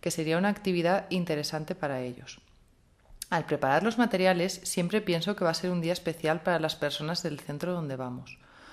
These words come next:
Cuando nos ven llegar con la furgoneta, suelen decirnos que vamos muy cargadas y que las maletas ocupan mucho, pero lo que no se imaginan es que de ahí dentro van a salir dinosaurios, rinocerontes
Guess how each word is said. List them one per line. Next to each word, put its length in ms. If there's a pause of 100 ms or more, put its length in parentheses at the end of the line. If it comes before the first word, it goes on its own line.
(160)
Cuando 300
nos 160
ven 180
llegar 240
con 100
la 80
furgoneta, 680 (340)
suelen 320
decirnos 540
que 100
vamos 280
muy 120
cargadas 680 (320)
y 80
que 120
las 160
maletas 340
ocupan 380
mucho, 440 (440)
pero 160
lo 160
que 80
no 100
se 140
imaginan 640
es 140
que 120
de 100
ahí 120
dentro 400
van 160
a 60
salir 320
dinosaurios, 760
rinocerontes 880